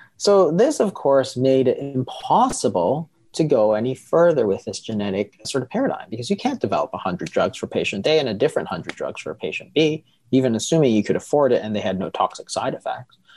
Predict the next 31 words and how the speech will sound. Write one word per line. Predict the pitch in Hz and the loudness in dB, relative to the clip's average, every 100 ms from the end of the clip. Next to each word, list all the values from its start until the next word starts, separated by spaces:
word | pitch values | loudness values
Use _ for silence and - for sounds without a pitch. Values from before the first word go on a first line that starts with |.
| - - - | -20 -20 -4
So | 151 | 0
that | 190 262 - - _ | 2 0 -4 -20 _
brought | 143 135 - - | 2 2 0 -8
cancer, | - 139 131 131 - 117 | -4 0 2 2 0 -2
progress | - - 139 135 131 131 - | -4 -2 2 2 4 0 0
in | 113 | -8
cancer | - 113 113 110 | -4 -4 -2 -2
medicine, | 104 98 98 - 107 78 110 | -2 -2 -4 -4 -6 -6 -4
basically | - 170 262 262 226 214 185 | 0 2 2 0 0 2 0
to | - 127 | 2 0
a | 87 | 0
screeching | - - - - - 147 165 - 147 | -4 -8 -10 -14 2 4 4 0 -4
halt. | 131 - - - - _ - - - - | -4 -4 -4 -6 -14 _ -20 -20 -20 -4
So | - | 0
this | 127 131 - | 2 0 -2
paradigm | 165 220 294 170 139 123 | 0 2 4 2 2 0
that | 90 | 2
we | 120 120 | 2 0
had | 113 101 92 | 0 0 -2
used | 120 135 156 123 95 92 - _ - | -2 4 6 6 2 -4 -10 _ -8
to | - | -4
look | 107 170 - | 0 0 0
at | - | -6
cancer, | - 101 90 - 101 | -8 -6 -6 -4 -2
which | 101 98 | -2 -4
we | 113 | -4
were | 98 | -4
developing | 98 110 120 160 - 127 110 | -4 0 2 2 0 -4 0
drugs, | 101 80 107 - | 0 0 -2 -4
these | 95 | -6
genetic | - 92 104 127 127 | -4 -4 0 0 0